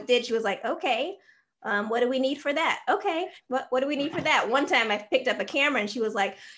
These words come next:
"You should stick with that." <laughs> And I was like, "Okay, I think I, <laughs> I think I, <laughs> you know, hit the, hit the mark on that one." She was just like, "You wanna stick there for a second?" Okay.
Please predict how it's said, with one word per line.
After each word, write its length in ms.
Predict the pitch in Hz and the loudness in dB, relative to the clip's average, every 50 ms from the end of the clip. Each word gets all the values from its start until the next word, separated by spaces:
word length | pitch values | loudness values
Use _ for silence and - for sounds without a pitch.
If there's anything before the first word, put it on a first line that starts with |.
| - _ | -12 _
"You 100 | - 427 | 2 4
should 200 | - 480 - - | 4 4 2 0
stick 260 | - - - - 605 640 427 | -4 2 4 4 4 6 4
with 140 | 262 262 | 4 6
that." 360 | 285 370 466 415 311 262 - - | 6 6 6 8 6 4 4 4
<laughs> 0 | |
And 160 | - - - - | 2 4 6 6
I 100 | - 349 | 6 6
was 120 | 302 - | 6 4
like, 180 | - - - - - - | 2 2 2 4 4 6
"Okay, 240 | - 233 - 240 | 6 6 6 6
I 40 | - | 6
think 280 | - - - - - - - | 4 0 -4 -4 -2 0 0
I, 280 | - - 359 - - - - - _ _ _ _ | 2 2 2 0 0 -4 -6 -12 _ _ _ _
<laughs> 360 | - - - - - - - | -16 -14 -12 -12 -10 -10 -10
I 40 | 220 | -4
think 200 | - 254 247 - | -4 -4 -2 -2
I, 300 | 208 190 - - 320 330 - - _ - - - _ _ | -4 -4 -4 -6 -8 -10 -12 -16 _ -20 -20 -20 _ _
<laughs> 360 | - 403 - - - - - | -10 -8 -8 -8 -8 -6 -6
you 140 | 320 311 302 | -4 -2 0
know, 160 | 220 220 - | 0 0 2
hit 240 | 285 269 262 - - | 4 2 2 2 0
the, 240 | - - - - - - - - - - - _ - - _ _ - | 0 0 0 -2 -6 -14 -18 -20 -20 -20 -20 _ -20 -20 _ _ -8
hit 160 | - 247 247 | -6 -6 -4
the 80 | - 214 | -4 -2
mark 340 | 220 254 277 285 294 285 - | 4 6 6 8 8 6 4
on 140 | 226 226 233 | 4 4 6
that 220 | 233 226 226 226 | 6 6 6 6
one." 160 | 233 233 233 254 | 4 2 0 0
She 80 | 269 254 | -2 -4
was 80 | - | -4
just 160 | 269 294 - | -6 -6 -2
like, 260 | 254 220 208 - - _ _ - | -2 -2 -2 -2 -6 _ _ -4
"You 140 | 262 254 254 | 0 4 4
wanna 260 | 277 269 277 285 - | 4 6 4 4 2
stick 300 | - - - 311 320 330 320 320 | 0 0 2 4 4 4 2 4
there 300 | 311 311 330 349 381 494 571 659 - - - _ _ | 6 6 8 8 6 6 4 2 0 -4 -12 _ _
for 100 | 349 - | -2 -2
a 100 | 330 403 | -2 -2
second?" 380 | - - 349 - - 480 - - - - _ _ - | 0 0 -2 0 0 -2 -4 -4 -10 -18 _ _ -6
Okay. 260 | - - - - - | -4 -4 -4 -8 -10